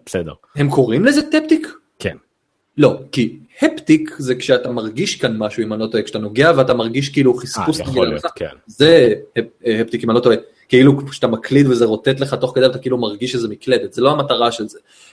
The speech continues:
Speaker 2: אבל, אה, זה בעצם סוג של לוקח את המנוע ה-, אה, המנוע ההפטי, הפטי, טקטי, לא אכפת לי, טפטיק של האפל וואץ', שאם אתם לא יודעים שהאפל וואץ' מצלצל לכם, אתם מרגישים מעין טפיחה כזאת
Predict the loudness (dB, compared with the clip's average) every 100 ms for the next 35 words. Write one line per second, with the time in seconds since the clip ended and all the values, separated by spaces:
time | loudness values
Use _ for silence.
0 | _ 0 4 6 8 8 6 0 -20 _
1 | 2 4 6 4 2 0 -4 -4 6 6
2 | 6 2 2 2 2 -2 0 0 0 2
3 | 2 2 0 0 0 -2 -2 -2 2 2
4 | 2 0 -2 -6 _ _ -14 -14 _ -6
5 | -2 0 0 -2 -8 -6 -2 -2 -2 -10
6 | -8 -8 -8 -4 -4 -4 -6 _ -4 0
7 | -2 -2 -10 -14 -20 _ _ 0 2 2
8 | -2 -4 0 4 6 6 4 0 -2 2
9 | 4 6 8 8 4 -2 -2 0 2 4
10 | 4 4 2 0 0 0 0 2 2 0
11 | -12 -12 -8 -10 0 2 4 2 -4 -6
12 | -6 -6 -6 -4 -2 -2 -8 -14 -4 -2
13 | 0 2 2 0